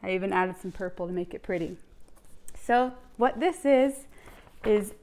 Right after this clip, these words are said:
they, there are five workouts in each week. You can choose which days, whichever is best for your schedule,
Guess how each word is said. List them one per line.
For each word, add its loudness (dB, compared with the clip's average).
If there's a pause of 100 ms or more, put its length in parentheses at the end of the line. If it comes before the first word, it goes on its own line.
(140)
they, 4
there 0
are 4
five 6
workouts 0
in -2
each -6
week. -4
You -8
can -6
choose -6
which -4
days, 0
whichever -4
is -2
best -2
for -4
your 2
schedule, -2